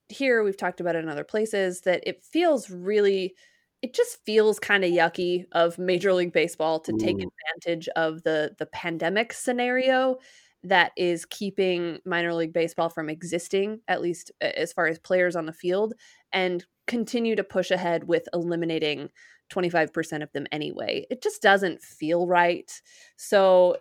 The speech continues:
Speaker 1: in that sense, I think the fact that there was a joint statement from minor league and Major League Baseball was a bit of a <laughs> concession both ways, that they were, instead of just these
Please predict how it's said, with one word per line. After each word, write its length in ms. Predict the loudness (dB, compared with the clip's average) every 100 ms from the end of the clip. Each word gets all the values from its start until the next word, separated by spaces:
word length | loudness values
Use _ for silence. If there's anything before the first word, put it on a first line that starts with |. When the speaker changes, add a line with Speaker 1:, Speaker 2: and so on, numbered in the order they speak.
| -4
Speaker 1:
in 220 | -4 2
that 280 | 4 4 2
sense, 480 | 2 2 2 -2 -6
I 360 | -2 0 0
think 400 | -2 -6 -8 -8 -6
the 100 | -6
fact 400 | -4 -4 -2 -2
that 120 | -6
there 140 | -2 -2
was 120 | 2
a 80 | 0
joint 540 | -2 -6 -4 -6 -10
statement 580 | -6 -4 -4 -6 -10 -6
from 160 | -2
minor 280 | 2 2 2
league 160 | 0 0
and 100 | -2
Major 240 | -2 -2
League 180 | -2 0
Baseball 460 | 0 0 2 2 4
was 320 | 4 2 0 _ _ _ _ _ _
a 100 | -4 -4 -8 4
bit 200 | 6 6 6
of 160 | 6
a 100 | 6
<laughs> 140 | 4 2
concession 720 | 0 4 4 4 2 2 8
both 300 | 8 8 6
ways, 500 | 4 6 6 2 0 4
that 220 | 4 4
they 180 | 4 4
were, 340 | 4 6 6 4
instead 480 | 2 -2 2 4
of 160 | 6 4
just 380 | 2 2 0 -8
these 400 | -4 -2 -4